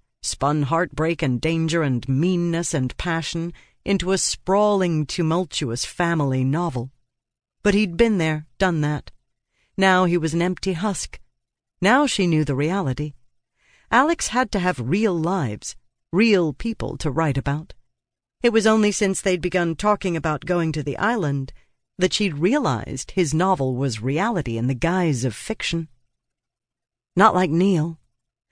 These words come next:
At this moment, Neil was at his computer, writing, writing, writing, likely unshaven, wearing a t-shirt and shorts, barefoot, maybe hungry,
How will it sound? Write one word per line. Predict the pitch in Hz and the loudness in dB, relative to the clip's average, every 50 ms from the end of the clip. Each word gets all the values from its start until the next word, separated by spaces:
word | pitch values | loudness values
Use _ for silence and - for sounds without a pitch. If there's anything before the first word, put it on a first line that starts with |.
| _ _ _ _ _ _ _ - | _ _ _ _ _ _ _ 2
At | 214 214 208 | 2 2 4
this | - 233 247 - - | 4 0 0 2 2
moment, | 226 220 220 202 180 170 175 _ - | 2 2 2 2 0 -2 -2 _ -4
Neil | 180 185 196 196 185 170 165 156 | -4 -2 0 0 0 0 -2 -2
was | 131 143 143 180 | -4 -4 -2 -2
at | 160 147 - - | -2 -2 -4 -6
his | 165 151 - | -8 -6 -4
computer, | - 156 143 143 - - 202 190 170 151 147 151 - - _ - - | -2 0 0 0 -2 -4 -6 -6 -4 -6 -8 -8 -10 -16 _ -2 0
writing, | 185 196 196 - 151 139 131 131 127 139 - | 0 0 0 0 -2 -4 -4 -4 -8 -8 -2
writing, | - 196 214 180 - - 139 135 135 123 120 147 - | 0 0 0 0 -2 -2 -2 -2 -2 -4 -6 -6 -2
writing, | 147 175 208 151 - 151 127 127 135 135 _ _ _ _ _ _ _ - | 0 2 2 0 0 -2 -2 -2 -4 -6 _ _ _ _ _ _ _ 2
likely | 180 180 180 - 180 175 180 - - | 2 2 2 2 0 -2 -2 0 0
unshaven, | 175 165 170 170 156 - - 196 185 180 - 165 160 170 - _ _ _ _ _ _ - | 0 0 0 0 -2 0 0 0 0 0 0 -2 -6 -6 -10 _ _ _ _ _ _ 0
wearing | 160 160 156 151 151 156 | 2 2 2 2 0 0
a | 151 | -2
t-shirt | - - 214 180 143 - 170 165 156 | -4 -2 -4 -2 0 0 0 0 0
and | 165 135 123 123 | 0 -2 -2 -2
shorts, | - - 208 185 143 139 - - - - - _ _ _ _ _ _ _ - | -2 -2 -2 -2 -2 -4 -8 -14 -20 -20 -20 _ _ _ _ _ _ _ 0
barefoot, | 160 196 190 175 147 - 190 180 - - - - _ _ _ _ _ _ - | 4 4 4 4 0 -2 -8 -10 -10 -14 -20 -20 _ _ _ _ _ _ 2
maybe | 190 196 165 170 165 | 2 4 4 4 4
hungry, | 147 185 185 175 156 123 139 143 156 156 | 4 4 4 4 2 2 -2 -4 -6 -10